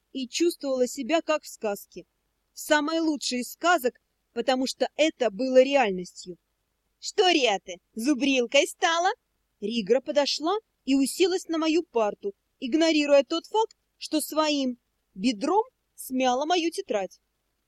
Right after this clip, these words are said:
"Слезь немедленно", неожиданно грубо приказала я. Демонстративно вскинув руки, она подчеркнуто медленно сползла,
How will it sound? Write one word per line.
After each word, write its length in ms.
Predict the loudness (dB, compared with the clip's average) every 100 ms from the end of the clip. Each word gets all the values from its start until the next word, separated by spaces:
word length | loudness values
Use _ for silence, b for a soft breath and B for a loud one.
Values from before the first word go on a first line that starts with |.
| _
"Слезь 420 | -6 0 0 2
немедленно", 800 | 0 2 0 -2 -2 -4 -6 -10 _ _ -4
неожиданно 760 | 0 2 0 -2 -4 -4 -4
грубо 380 | -6 -6 -4 -4
приказала 560 | -4 -2 -2 0 -2 -2
я. 280 | -4 -6 -8 _ _ _ _ _
Демонстративно 840 | -2 -2 -2 -4 -4 0 0 0
вскинув 460 | -4 -8 -4 -4 -4
руки, 440 | -4 -2 -2 -4 -8 _ _ -6
она 240 | -2 -2
подчеркнуто 840 | -2 -4 -2 0 0 0 -2 -2 -2
медленно 500 | 0 -2 -4 -6 -8
сползла, 680 | -2 0 0 0 -4 -2